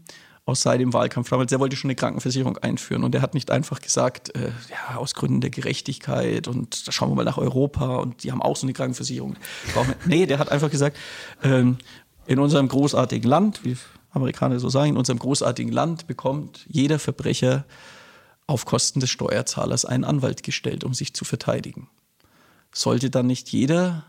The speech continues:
brave Bürger, wenn er krank wird, auch die Solidarität der Gemeinschaft genießen können?“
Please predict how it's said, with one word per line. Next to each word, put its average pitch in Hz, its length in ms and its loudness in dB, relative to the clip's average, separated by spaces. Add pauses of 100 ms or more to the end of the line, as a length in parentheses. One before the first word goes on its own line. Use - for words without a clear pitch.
(140)
brave 147 420 0
Bürger, 143 680 0 (460)
wenn 135 120 0
er 127 80 0
krank 143 340 -2
wird, 151 300 0
auch 147 440 2 (400)
die 127 240 2
Solidarität 127 1000 0
der 123 260 0 (100)
Gemeinschaft - 520 0
genießen 131 340 -2
können?“ 147 340 0